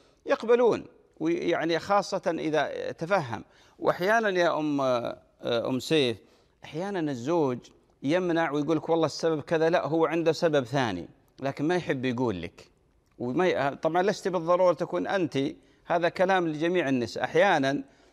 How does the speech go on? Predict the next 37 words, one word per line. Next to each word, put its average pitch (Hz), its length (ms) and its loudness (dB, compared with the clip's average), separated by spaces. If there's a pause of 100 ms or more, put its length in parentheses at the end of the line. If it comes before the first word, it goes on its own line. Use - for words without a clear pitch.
(160)
الأزواج 131 760 0 (520)
يقول 170 280 0
لك: 180 120 -2
"لا 190 120 4
والله 185 280 2
لا 190 100 2
تروح"، 180 200 -6
ل-، 185 160 -2
ل-، 190 160 -2
في 208 140 -2
سبب، 135 420 -4
لا، 196 100 -2
عنده 196 240 0
سبب 214 320 0
آخر 139 380 2 (500)
لو 170 220 2
يطلعك 208 480 0
عليه 196 440 0 (280)
يمكن 220 600 -4
غ-، 196 280 -2
غير 208 220 4
جيد. 123 440 -4 (260)
هو 196 180 2
عنده 180 260 0
ملاحظة، 156 580 0
عنده، 143 500 0
هو، 151 220 2
هو 147 240 2
في - 60 -8
الشارع 147 540 2 (400)
وفي 131 200 -8
ال-، 139 240 -2
في 143 120 -4
المجتمع 143 800 0
وفي 131 160 -6
الناس 143 380 0
يشوف 151 420 0